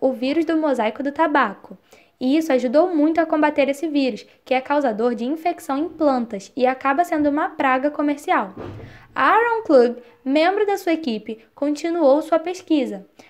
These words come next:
ganhando o Prêmio Nobel de Química em mil novecentos e oitenta e dois. Nossa querida cientista morreu em mil novecentos e cinquenta e oito,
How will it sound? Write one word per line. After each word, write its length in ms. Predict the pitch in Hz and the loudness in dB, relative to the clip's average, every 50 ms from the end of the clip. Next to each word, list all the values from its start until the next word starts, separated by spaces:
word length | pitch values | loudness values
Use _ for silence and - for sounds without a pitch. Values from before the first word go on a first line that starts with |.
| _ _ | _ _
ganhando 480 | 254 302 311 311 277 233 220 220 226 - - | 0 2 2 2 2 0 -2 -4 -4 -6 -6
o 60 | 262 | -6
Prêmio 380 | 254 - 285 262 269 311 339 | -2 0 0 0 0 0 0
Nobel 320 | 330 285 254 262 262 302 311 | 2 2 2 4 4 4 2
de 120 | 277 269 | 2 -2
Química 440 | 302 - 247 220 226 226 - 254 - - - | -6 -6 -6 -6 -6 -4 -6 -6 -6 -4 -2
em 180 | 269 302 302 285 | -2 0 0 0
mil 260 | 262 247 240 247 269 | -2 -2 -2 -2 -2
novecentos 560 | 294 302 285 285 285 - 254 233 247 269 254 | 0 -2 -2 -4 -4 -4 -6 -6 -6 -2 0
e 40 | 277 | 0
oitenta 460 | 269 262 269 - 233 233 254 254 330 | 0 0 -2 -4 -6 -4 -4 -4 -4
e 60 | 359 | 0
dois. 420 | 330 302 233 196 190 185 - - - - - | 2 2 2 2 -2 -8 -14 -18 -16 -6 0
Nossa 320 | 269 285 311 311 359 349 | 2 2 2 2 0 -2
querida 460 | 339 - 320 302 269 294 311 359 415 | 0 2 2 2 4 2 2 2 0
cientista 800 | 415 415 403 359 339 330 311 320 - 226 214 - - 233 226 226 - - _ _ - | -2 -4 -4 -2 -2 -2 -2 -2 -4 -6 -6 -6 -8 -8 -10 -10 -12 -20 _ _ -2
morreu 540 | 285 330 339 320 262 240 220 220 226 226 - - _ _ _ | 0 2 2 2 2 0 0 0 -2 -4 -8 -18 _ _ _
em 200 | - 311 320 320 | 0 2 4 4
mil 360 | 302 277 277 285 311 349 381 | 2 2 2 2 2 2 0
novecentos 720 | 381 392 381 349 370 359 - - 262 240 233 240 - 254 | 0 0 0 0 0 -4 -4 -2 -2 -2 -2 -2 -6 -8
e 60 | 262 269 | -10 -6
cinquenta 540 | - 294 285 277 285 269 285 320 320 381 | -4 -4 -2 0 0 0 2 0 0 0
e 140 | 381 370 339 | 0 2 4
oito, 420 | 254 214 202 208 208 - - 262 | 4 2 2 0 -4 -8 -12 -14